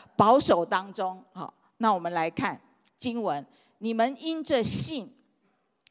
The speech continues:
蒙神能力保守的人，必能得着所预备到末，末世要显现的救恩。所以这个“保守”这个字啊，我们来看下一这个。保守这个字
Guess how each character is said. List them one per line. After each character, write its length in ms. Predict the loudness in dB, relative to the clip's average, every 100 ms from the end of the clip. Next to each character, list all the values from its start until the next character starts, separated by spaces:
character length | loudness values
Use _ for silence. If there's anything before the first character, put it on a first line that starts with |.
| -8
蒙 280 | -2 -2
神 320 | 0 0 0 -2
能 200 | -6 -6
力 160 | -10
保 280 | -6 -4 -4
守 300 | -2 -4 -4
的 180 | -6 -6
人， 320 | -6 -8 -12 _ _ _
必 240 | -2 0 0
能 280 | -2 -2 -4
得 300 | 0 0 0
着 280 | 0 0
所 320 | -2 -4 -4 -4
预 220 | -6 -6
备 320 | -2 -2 -2 -6 _ _
到 280 | 0 2 0
末， 480 | -2 0 0 -2 -6 _ -20 _ -16
末 300 | -6 -4 -2
世 420 | -4 -6 -10 -12 -16 _ _ _
要 320 | _ -2 -2 -2
显 280 | -6 -8
现 240 | -10 -10 -10
的 120 | -14
救 280 | -10 -8 -8 -8
恩。 220 | -12 -14 _ _ _
所 160 | -6 0
以 140 | 0
这 100 | 0
个 80 | -4
“保 300 | 0 2 0
守” 200 | 0 -4
这 120 | -4
个 100 | -6
字 240 | -8 -8 -10
啊， 160 | -6
我 80 | -8
们 140 | -8 -6
来 180 | -6
看 240 | -4 -6 -6
下 220 | -6 -6
一 60 | -8
这 100 | -16
个。 120 | -20 _ _ _ _
保 240 | 4 6 6
守 300 | 4 2 2
这 160 | -2
个 120 | -2 -2
字 360 | -2 -12 -14